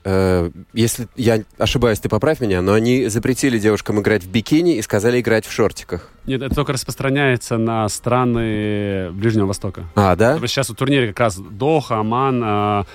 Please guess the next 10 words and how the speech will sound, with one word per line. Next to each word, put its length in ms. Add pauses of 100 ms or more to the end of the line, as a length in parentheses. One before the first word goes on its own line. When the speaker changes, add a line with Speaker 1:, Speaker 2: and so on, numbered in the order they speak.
(160)
Speaker 2:
Дубай, 520
Эмираты 380
было, 260
поэтому... 540 (360)
и 60
они 180
не 80
запретили, 440
они 220
рекомендовали. 1000